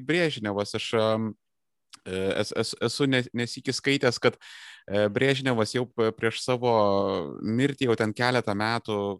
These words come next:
k-, kažkur maždaug penki, šeši metai iki savo mirties, jis maldavo politbiuro, kad sako: „Jūs paleiskit, prašau, mane. Aš, aš jau pavargau, aš nebegaliu.“ Ir ta Brežnevą ti-, tiesiog jį, e, pripumpuodavo benzedrinu ir afe-, amfetaminu tikrąja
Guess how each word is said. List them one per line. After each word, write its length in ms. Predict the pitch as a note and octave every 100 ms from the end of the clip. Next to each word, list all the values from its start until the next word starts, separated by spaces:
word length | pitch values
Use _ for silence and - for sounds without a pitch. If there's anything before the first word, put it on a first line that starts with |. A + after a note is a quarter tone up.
| _
k-, 100 | D2+ -
kažkur 260 | A2+ - A#2+
maždaug 340 | A2 A#2+ A2+ G#2 G2 D#2+ -
penki, 280 | A2+ A#2
šeši 260 | B2+ A#2+ A#2
metai 300 | A#2+ A#2+ A#2
iki 80 | G2+ G#2+
savo 220 | B2 A2+
mirties, 360 | G#2+ A2+ C3+ - - - - -
jis 180 | G#2 A#2
maldavo 720 | B2+ B2+ G#2+ A2 B2+ B2+ G#2+
politbiuro, 720 | - G#2 G2+ F2+ G2+ C3+ G#2
kad 140 | G2
sako: 300 | - A#2 G#2
„Jūs 220 | F#2+ G2+ -
paleiskit, 600 | G#2+ G#2 A2+ A#2 - -
prašau, 400 | - G2 - A2
mane. 360 | G2 F#2+ G2 F2+ - - - -
Aš, 200 | - -
aš 200 | B2 D3+
jau 100 | C#3+
pavargau, 540 | C#3 B2+ A#2+ A2+ C3+
aš 160 | G2 -
nebegaliu.“ 540 | G#2+ G2 G#2 A2 C3 A2
Ir 100 | G#2
ta 140 | A2
Brežnevą 640 | G2 B2 B2+ A#2+ G#2+ G2+ -
ti-, 160 | G#2+
tiesiog 480 | F#2+ A2 - A#2 -
jį, 280 | G#2 A#2 A#2
e, 640 | - - - - F#2+ F#2+ F#2+
pripumpuodavo 840 | A2+ A2+ B2 A#2 C3 C#3 B2 G#2 F#2+
benzedrinu 760 | F#2 A2 G#2 G#2+ A#2 C3 A2+
ir 140 | G2 G2+
afe-, 220 | - A#2
amfetaminu 680 | G#2+ G#2 A2+ - A2+ C3 A2
tikrąja 420 | - - A2 A#2